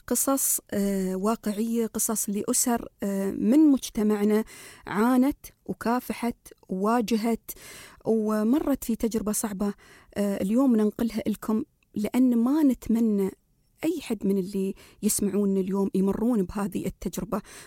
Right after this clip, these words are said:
الله يعافيكم ويحفظكم ويحفظ لكم كل غالي يا رب. آه، برحب اليوم بزوجة بحرمة، بحرمة، حرمة، يوم نقول حرمة هي حرمة،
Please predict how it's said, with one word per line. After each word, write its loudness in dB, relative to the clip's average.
الله -2
يعافيكم -2
ويحفظكم -2
ويحفظ -2
لكم 2
كل 0
غالي -2
يا -2
رب. -2
آه، 0
برحب -2
اليوم 4
بزوجة 0
بحرمة، -2
بحرمة، 2
حرمة، 0
يوم 2
نقول 2
حرمة 4
هي 4
حرمة، 0